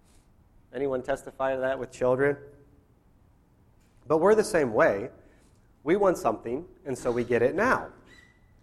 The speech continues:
We have Amazon Prime, so we can have free two-day shipping. Or next day shipping. Or same day shipping with little drones flying over our heads.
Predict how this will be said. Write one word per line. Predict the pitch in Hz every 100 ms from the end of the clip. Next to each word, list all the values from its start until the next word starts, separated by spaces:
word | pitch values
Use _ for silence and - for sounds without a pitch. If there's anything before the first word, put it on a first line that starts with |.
| _ -
We | 131
have | 127
Amazon | 127 143 135 147 180
Prime, | 139 123 110 120 147
so | -
we | 135
can | 127 127
have | 127
free | 123 127
two-day | 120 131 127 139
shipping. | - 226 104 - - _ - _ _ _ - _ _ _ _ _
Or | 135 143
next | 233 -
day | 127
shipping. | 107 117 98 - - _ _ _ _ _ _ _ _ _ _ _ -
Or | 170
same | 165 254 277
day | 160
shipping | 120 135 - 104 95
with | 123 -
little | 165 175
drones | 151 214 247 -
flying | 147 127 120
over | 110 107
our | 104
heads. | 107 95 - -